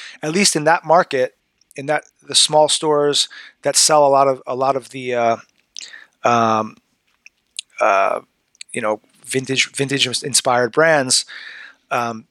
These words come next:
they, they don't expect things to be marked down heavily. So, um, so that's, uh, that's, that's something that I think if we really wanna, if we really want to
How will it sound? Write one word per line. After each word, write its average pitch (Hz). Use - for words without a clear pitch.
they, 143
they 151
don't 156
expect -
things 135
to -
be 123
marked 123
down 131
heavily. 104
So, 127
um, 113
so -
that's, -
uh, 139
that's, -
that's 156
something 151
that 120
I 123
think -
if 147
we 170
really 156
wanna, 143
if -
we 156
really 151
want 139
to 135